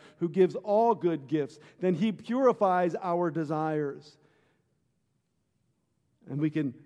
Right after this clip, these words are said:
read and pray with comfort the words of Psalm thirty-seven four. "Delight yourself in the Lord, and He will give you the desires of your heart." Friends, listen, when our delight is in Him,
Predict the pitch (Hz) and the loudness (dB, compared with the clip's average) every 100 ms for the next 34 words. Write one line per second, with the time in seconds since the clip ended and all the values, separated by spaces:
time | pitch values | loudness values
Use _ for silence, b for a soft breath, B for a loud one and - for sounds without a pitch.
0 | - 147 170 180 160 156 170 165 156 151 | -8 -2 0 0 0 -2 -2 0 0 -2
1 | 156 170 170 160 143 - _ - 147 156 | -4 -4 -2 -4 -4 -8 _ -16 -6 -2
2 | 160 151 - 156 160 156 151 156 151 156 | -2 -2 -4 -2 0 -2 -4 -4 -4 -4
3 | 147 147 139 143 120 113 b b b - | -4 -6 -8 -10 -12 -14 b b b -8
4 | 160 156 175 208 180 175 185 170 165 151 | -4 0 2 0 -2 -4 -2 -2 -2 -4
5 | 139 151 175 190 185 B B 147 151 143 | -4 -2 2 2 0 B B -4 -4 -4
6 | - 214 220 202 175 165 185 180 190 160 | -4 -4 -2 -2 -4 -2 -4 -4 -4 -4
7 | 147 139 156 156 160 156 151 151 147 - | -4 -2 -2 -2 -2 -4 -6 -6 -8 -8
8 | 139 131 - b b b 185 180 185 - | -10 -10 -18 b b b -2 0 0 2
9 | 202 175 185 185 170 170 208 233 196 165 | 2 2 2 0 0 4 4 4 2 0
10 | 165 123 208 269 | -2 2 2 4